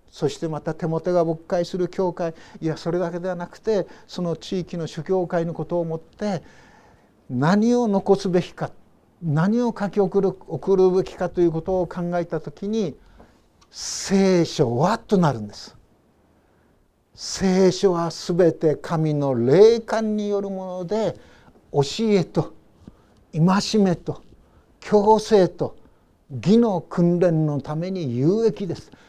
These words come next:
聖書に託するんです。聖書に託するんですね。これが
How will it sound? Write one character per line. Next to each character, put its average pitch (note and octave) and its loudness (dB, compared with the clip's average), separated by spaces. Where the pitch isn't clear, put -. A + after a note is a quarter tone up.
聖 A#3 -2
書 A3+ -4
に G#3+ -2
託 - -14
す - -4
る A3 2
ん B2 0
で - -16
す。 - -20
聖 D#3+ -6
書 G3 -6
に F#3+ -2
託 - -12
す - -8
る E3+ -6
ん A2+ -14
で - -20
す - -20
ね。 - -20
こ - -4
れ G3+ 4
が F3+ -4